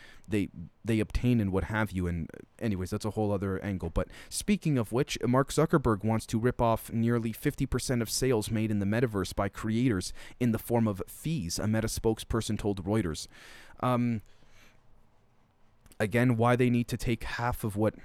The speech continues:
these creators make or charge cre-, yeah, like, I, I don't understand. I really don't. Uh, unless I'm missing context, but again, I'll give it the benefit of the doubt, but I,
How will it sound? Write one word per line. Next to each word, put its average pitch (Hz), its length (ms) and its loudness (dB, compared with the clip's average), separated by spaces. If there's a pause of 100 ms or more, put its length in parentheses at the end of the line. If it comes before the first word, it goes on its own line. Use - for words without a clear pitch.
(220)
these 110 220 -6
creators 110 720 0 (400)
make 113 380 0 (200)
or 101 280 0
charge 117 380 2
cre-, - 180 -8 (200)
yeah, 113 220 0
like, 101 160 -4
I, 107 80 0 (560)
I 123 80 0
don't 127 160 2
understand. 101 460 -2 (220)
I 117 60 0
really 107 380 -2
don't. 85 240 -4 (380)
Uh, 95 240 2 (580)
unless 123 300 0
I'm 131 120 2
missing 123 240 -2
context, 113 600 -2
but 101 100 -4
again, 98 320 -2 (320)
I'll 123 100 2
give 127 200 2
it 135 100 2
the 143 80 2
benefit 131 400 2
of 131 80 0
the 131 80 2
doubt, 127 360 0
but 107 140 0
I, 104 140 0